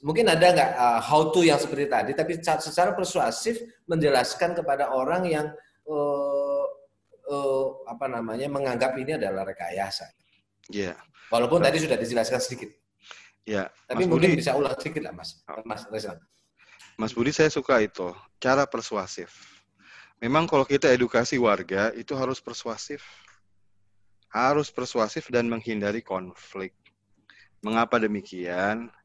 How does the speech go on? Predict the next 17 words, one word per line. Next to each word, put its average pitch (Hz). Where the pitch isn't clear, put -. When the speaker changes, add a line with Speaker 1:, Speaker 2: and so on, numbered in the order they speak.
Speaker 2:
Ini 135
gini, 90
covid 127
sembilan 120
belas 104
ini 98
kan 123
kita 120
nggak 98
tahu 113
sampai 104
kapan 101
ya. 85
Ya, 95
pemerintah 101
sih 123
bilang 110